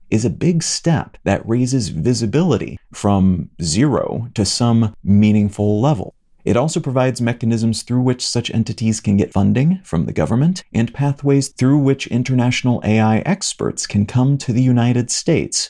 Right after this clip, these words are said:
with less friction than would be the case for folks trying to immigrate without that expertise. So A I industry entities generally like all of this because it's easy for them to work with,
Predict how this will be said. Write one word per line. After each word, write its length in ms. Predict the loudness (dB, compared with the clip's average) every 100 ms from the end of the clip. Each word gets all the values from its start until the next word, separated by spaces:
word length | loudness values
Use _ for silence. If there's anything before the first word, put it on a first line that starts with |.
| -8 -4
with 280 | -4 -2
less 320 | 0 0 0 -6
friction 680 | -2 -2 0 -4 -4 -6 -10 -4
than 240 | 0 2 0
would 120 | 0
be 120 | -2
the 80 | -2
case 260 | -2 -2
for 140 | -4 -4
folks 420 | 0 0 -2 -8
trying 320 | -4 0 0
to 180 | 0 0
immigrate 540 | 0 2 2 0 -2
without 340 | -6 -4 -4 -4
that 140 | -6
expertise. 960 | -4 -6 -6 -6 -2 0 0 -2 -6 -6 -10 -10
So 340 | -2 0 0 0
A 180 | 2
I 180 | 2 2
industry 520 | 0 -2 -2 -2 -2
entities 560 | 0 -2 -2 0 0 0
generally 800 | -6 -4 0 0 2 2 2 2
like 600 | 0 -4 -2 0 -2 -4 -8
all 200 | -6 -6
of 160 | -4
this 420 | -4 -2 -2 -4 -6 _
because 280 | -2 0 -2
it's 180 | -6 -4
easy 300 | -2 0 0
for 160 | 0
them 200 | 0 0
to 60 | -2
work 340 | -2 -4 -2
with, 220 | -2 -2